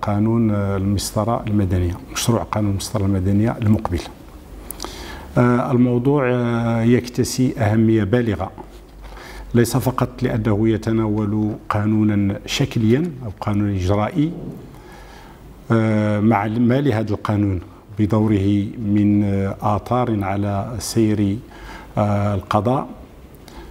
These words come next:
آه، إلى جانب هذه الأهمية فإن هذا القانون أيضاً من جهة أخرى يطرح تلك العلاقة الجدلية بينه وبين مشروع القانون المنظم للمهنة من جهة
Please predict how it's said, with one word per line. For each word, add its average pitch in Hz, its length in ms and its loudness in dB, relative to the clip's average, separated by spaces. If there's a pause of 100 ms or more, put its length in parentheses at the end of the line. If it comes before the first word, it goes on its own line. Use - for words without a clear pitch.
(260)
آه، 113 1040 2
إلى 123 280 4
جانب 135 320 4
هذه 110 360 4
الأهمية 107 500 2
فإن 147 260 2
هذا 123 140 2
القانون 131 320 2
أيضاً 139 420 0 (520)
من 113 140 2
جهة 107 340 2
أخرى 127 520 0
يطرح 135 580 -2 (280)
تلك 135 240 0
العلاقة 117 540 0 (1080)
الجدلية 113 680 4 (140)
بينه 110 380 2
وبين 123 500 2 (520)
مشروع 131 360 0
القانون 135 420 0
المنظم 127 480 2
للمهنة 113 360 4
من 131 80 4
جهة 101 280 0